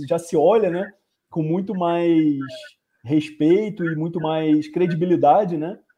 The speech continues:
pro pessoal que tá vivendo essa história de uma forma itinerante, nômade, porque entende-se, né, a, a,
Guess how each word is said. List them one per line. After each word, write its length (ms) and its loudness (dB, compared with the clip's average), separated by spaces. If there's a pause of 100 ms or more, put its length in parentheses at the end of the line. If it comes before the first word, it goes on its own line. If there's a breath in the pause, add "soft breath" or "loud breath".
(160)
pro 120 -10
pessoal 360 -2
que 100 -12
tá 100 -2
vivendo 420 -6
essa 140 -6
história 720 0
de 240 -10
uma 120 -4
forma 640 -4
itinerante, 800 -4
nômade, 480 -4 (520)
porque 1080 0
entende-se, 640 -4
né, 220 -8 (380)
a, 80 -4
a, 760 -4